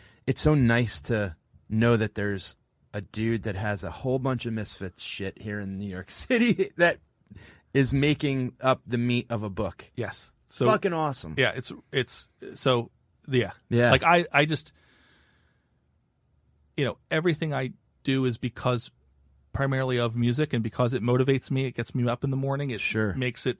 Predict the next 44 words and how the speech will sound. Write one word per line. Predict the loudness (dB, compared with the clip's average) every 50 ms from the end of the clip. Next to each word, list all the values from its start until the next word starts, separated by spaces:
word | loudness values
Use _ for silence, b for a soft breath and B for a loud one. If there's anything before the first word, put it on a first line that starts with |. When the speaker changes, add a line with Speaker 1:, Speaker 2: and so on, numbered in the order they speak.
| -2
Speaker 2:
all | 0 0 2 2 2 0 -2 -4 _ _ _ _ _ _ _ -2
happen. | 2 4 4 4 2 2 0 0 -2 -2
Speaker 1:
Yeah. | 0 2 2 2 2
Speaker 2:
So | 0 -2 0 2 2 2 2 0 -2 -4 _ _ _ -10
to | -6 -2
be | 2 2
able | 2 2 0 -2
to | -4 -4
do | -2 -2 -2 0
that, | -2 -2 -2 0 -2 -2 -2 _ -16 _ _ -2
Speaker 1:
Mm. | 0 0 0 -2 -4 -8 _ _ _ _
Speaker 2:
it's | -10 -8 -4
something | -4 -4 -2 -2 -4 -4
that | -4 -6 -6
my | -8 -8
friend | -6 -6 -6 -4
and | -4 -6
I | -8
have | -8 -6
talked | -6 -6 -6 -6
about | -8 -12 -12
for | -14 -18 -20 _ _ _ _ _ _
ten | -20 -14 -10 -8 -8 -8
years | -8 -8 -8 -8 -10 -10 -10
at | -12 -12
least. | -10 -10 -10 -10 -8
Speaker 1:
Wow. | -8 -8 -6 -8 -8 -10 -12 -14 -18 -20 -12
Speaker 2:
So, | -6 -4 -2 -2 -2 -4 -8 -10
uh, | -8 -6
yeah, | -4 -4 -4 -4 -4 -6 -10 -8
uh, | -6 -4
published | -2 -2 -2 -2 -2 -4
by | -4 -6 -6
Abrams. | -4 -4 -2 -2 0 -2 -2 -4 -6 -10 -14 _ b b b b b b b b b
Speaker 1:
Kick | -4 -2
Speaker 2:
We'll | 0 0
be, | 2
Speaker 1:
ass, | 2 0 0 0 0
Speaker 2:
we'll | 0 2
be | 2 4
Speaker 1:
man. | 4
Speaker 2:
out | 4 2 2
in | 0
October. | -2 -2 -2 0 0 0 0 -2 -6 -12